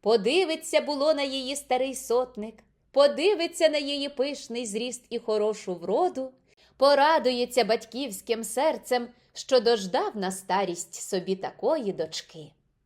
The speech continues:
А часом і посумує. «Доспіла єси, моя ясочко, як повний колос на ниві.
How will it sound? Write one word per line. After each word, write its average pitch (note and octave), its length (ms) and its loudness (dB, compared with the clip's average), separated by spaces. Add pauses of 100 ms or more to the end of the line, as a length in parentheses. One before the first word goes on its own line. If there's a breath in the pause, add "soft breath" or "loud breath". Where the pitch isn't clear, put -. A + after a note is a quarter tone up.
(240)
А E4 120 6
часом E4 500 -4
і F#3+ 80 -6
посумує. F3 880 -8 (720 soft breath)
«Доспіла A3+ 680 2
єси, A3 480 4
моя G3+ 260 2
ясочко, F#3 880 0
як F#3+ 280 -2
повний G#3+ 360 4
колос C4+ 680 4
на A#3+ 140 2
ниві. F#3 500 -2